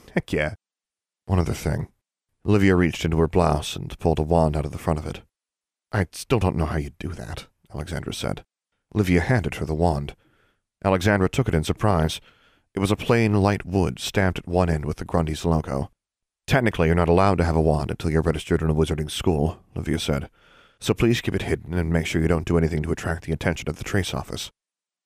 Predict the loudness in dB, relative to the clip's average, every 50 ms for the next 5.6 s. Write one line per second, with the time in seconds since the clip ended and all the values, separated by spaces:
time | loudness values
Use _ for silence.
0 | _ _ _ _ _ _ _ -10 -2 0 0 0 2 2 2 0 0 0 0 -2
1 | -2 0 0 -2 -4 -4 -4 -2 -2 -2 -2 -4 -4 -4 -4 -2 0 2 2 2
2 | 0 -2 -6 -14 _ _ -14 -14 -12 -12 -10 -10 -12 -10 -10 -10 -10 -8 -8 -10
3 | -10 -12 -16 _ _ _ _ _ _ _ _ _ _ _ _ _ _ 2 4 4
4 | 4 4 4 4 4 2 2 0 0 0 2 2 2 2 2 0 0 -2 -2 -2
5 | 0 0 -2 -4 -6 -4 -4 -4 -2 -4 -4 -4